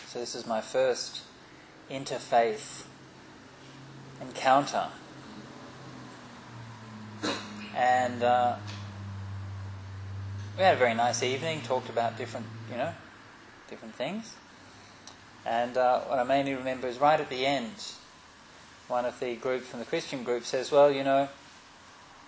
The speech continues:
in the end, you know, really you guys are saying just the same thing as we are, that, that, you know, we just have to depend on somebody else to come and save us, and we're waiting for our Saviour to come." <laughs> And all the Buddhists in the group just kind of looked at each other and said, "What's <laughs> it's a bit of a waste of time."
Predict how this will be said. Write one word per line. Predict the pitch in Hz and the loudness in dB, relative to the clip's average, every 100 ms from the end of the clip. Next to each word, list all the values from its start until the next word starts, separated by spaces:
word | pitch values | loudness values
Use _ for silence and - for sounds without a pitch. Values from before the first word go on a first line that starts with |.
| - - - - - - | -20 -20 -20 -20 -18 -10
in | 160 151 | -4 2
the | 151 | 6
end, | 160 156 | 8 6
you | 147 | 4
know, | 139 156 160 | 4 4 2
really | 170 156 | 0 0
you | 151 | 2
guys | 147 143 143 | 4 4 2
are | |
saying | - 151 147 | 0 0 0
just | 143 - | -4 -2
the | |
same | - 147 | 2 2
thing | 143 151 143 | 0 -4 -4
as | 139 143 | -4 0
we | 165 | 4
are, | 170 117 | 4 4
that, | 120 123 - - - - | 4 0 -6 -18 -12 0
that, | 131 120 | 2 2
you | 143 | 2
know, | 135 | 2
we | 139 | 2
just | 135 143 | 0 -2
have | 143 143 | 0 0
to | - | 0
depend | 139 139 147 151 139 | -4 0 2 2 0
on | 135 | 0
somebody | - 139 135 143 | 0 0 4 6
else | 139 | 6
to | - | 2
come | 143 143 | -4 -4
and | 143 | -2
save | - 156 190 160 | 4 6 6 4
us, | - - - | 2 -2 -6
and | 117 | -4
we're | |
waiting | 120 135 139 | 0 0 0
for | 143 | 0
our | 131 | 0
Saviour | - 147 165 147 | 2 2 0 -4
to | 117 | -6
come." | - 98 - | -6 -8 -8
<laughs> | - - - - - - - - - - - - - - - - - - - - - - - - - - - - | -18 -20 -20 -20 -18 -18 -18 -20 -20 -20 -20 -18 -18 -18 -18 -16 -8 -8 -8 -10 -16 -18 -18 -20 -18 -16 -14 -6
And | 147 | 2
all | 175 180 | 6 6
the | 156 | 6
Buddhists | 147 165 - 135 | 6 6 4 0
in | |
the | 123 | 0
group | 120 123 | 2 2
just | 123 120 | 0 0
kind | 123 | 2
of | 120 | 2
looked | 120 135 | 0 -2
at | |
each | 117 107 | -2 2
other | 113 113 | 2 2
and | 110 | -4
said, | 110 | -4
"What's | 113 120 - | -4 -4 -10
<laughs> | - - - - - - - - - - - | -16 -16 -14 -12 -12 -14 -16 -20 -20 -16 -6
it's | - 622 - - - - - - - - - - | -4 -4 -8 -16 -20 -20 -20 -18 -20 -20 -20 -16
a | |
bit | 113 120 | -10 -8
of | 110 | -4
a | |
waste | 110 117 110 113 | -2 -2 -6 -10
of | |
time." | - 123 117 113 | -8 -4 -2 -4